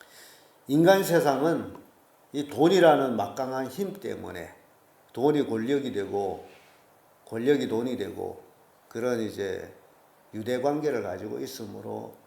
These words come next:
사람들은 돈에 굉장히 애착합니다.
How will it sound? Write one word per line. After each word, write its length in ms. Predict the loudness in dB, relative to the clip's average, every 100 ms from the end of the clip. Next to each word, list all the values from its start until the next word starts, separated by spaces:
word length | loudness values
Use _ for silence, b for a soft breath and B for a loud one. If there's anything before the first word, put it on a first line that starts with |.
| _ _ _ _ _ _
사람들은 720 | -20 -12 -10 -8 -8 -8 -10 -12 -18 -20 _ _ _
돈에 580 | -12 -6 -4 -2 -4 -6 -14 -20 _ _ _ _
굉장히 480 | -12 -8 -4 -2 -2
애착합니다. 720 | -4 -10 -14 -14 -16 -18 -20